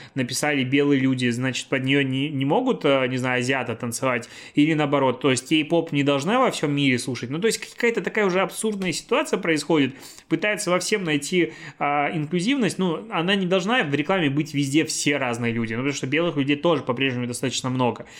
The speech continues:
И это как бы тоже т-, такой момент абсурда. Но в, с другом, с-, в, больше меня вызвало всё-таки удивление то, что Apple сделала такую рекламу,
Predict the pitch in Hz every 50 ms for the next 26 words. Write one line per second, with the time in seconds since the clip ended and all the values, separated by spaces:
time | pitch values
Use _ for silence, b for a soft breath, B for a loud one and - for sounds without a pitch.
0 | B B B 117 - 135 147 147 156 139 143 147 143 139 143 147 147 143 - 185
1 | 170 135 127 127 120 117 117 - - - - 143 123 - - 151 143 - 151 139
2 | 131 123 127 131 139 147 151 139 123 - 139 127 - - 151 139 131 - 117 B
3 | B B B B B - 139 151 175 196 202 196 190 180 156 143 135 131 135 139
4 | 139 131 135 139 151 156 175 226 269 247 202 - - - 151 143 135 - - -
5 | 147 139 139 143 180 226 233 - - 165 139 139 139 143 143 139 139 127 127 151
6 | 165 156 143 131 123 - 139 135 - 139 127 127 131 131 131 147 170 185 165 139
7 | 120 - 127 123 - - - 135 127 127 127 - 143 147 147 151 135 123 123 139
8 | 139 131 123 131 117 120 131 123 123 - 147 165 185 180 160 135 120